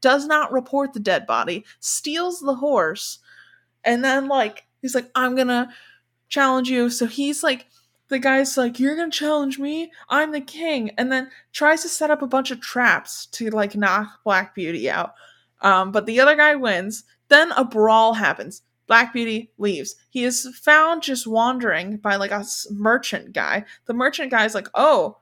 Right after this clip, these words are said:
look, this horse is totally ours now. Ha ha ha. We just, he's ours. Don't you remember how we forgot him? Yeah, we found him again. He's ours. Okay." And then steals him again.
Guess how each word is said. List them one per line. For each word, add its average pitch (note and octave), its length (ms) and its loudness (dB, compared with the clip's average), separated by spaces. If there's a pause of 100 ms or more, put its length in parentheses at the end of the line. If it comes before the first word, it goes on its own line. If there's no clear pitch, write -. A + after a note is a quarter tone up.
(360)
look, - 320 0 (220)
this A#3+ 220 -4
horse D4+ 320 -2
is A3 180 -6
totally C4+ 380 2
ours C#4+ 380 2
now. A3+ 200 2
Ha B3 160 4
ha B3 120 4
ha. B3+ 320 2 (360)
We A3 120 -8
just, - 460 -6 (200)
he's B3 300 -6
ours. C#4+ 400 4 (160)
Don't C#4+ 260 0
you C#4+ 100 -8
remember C#4+ 340 2
how C#4+ 140 4
we C#4 100 0
forgot C4+ 500 0
him? E4 360 -2 (200)
Yeah, C4+ 400 4
we B3 120 -2
found D4+ 280 2
him C#4 80 -2
again. A3 340 0
He's C4 120 -2
ours. A#3+ 300 4
Okay." C4 460 2 (460)
And A#3 160 -2
then A3+ 380 2
steals D#4+ 560 -2
him G3+ 380 0
again. G#3+ 580 0